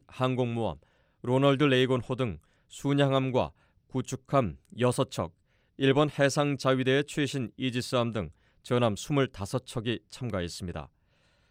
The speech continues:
미국 태평양 사령부는 특히 이번 훈련에 이례적으로 일본 해상 자위대의 이와사키 히데토시 제독이 직접 레이건호에 승선해 해상 전투 지휘관의 역할을 담당했었다고 밝혔습니다.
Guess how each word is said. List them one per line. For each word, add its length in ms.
미국 240
태평양 440
사령부는 460
특히 360
이번 300
훈련에 500
이례적으로 680
일본 300
해상 480
자위대의 560
이와사키 800
히데토시 680
제독이 520
직접 380
레이건호에 640
승선해 540
해상 380
전투 360
지휘관의 560
역할을 640
담당했었다고 840
밝혔습니다. 640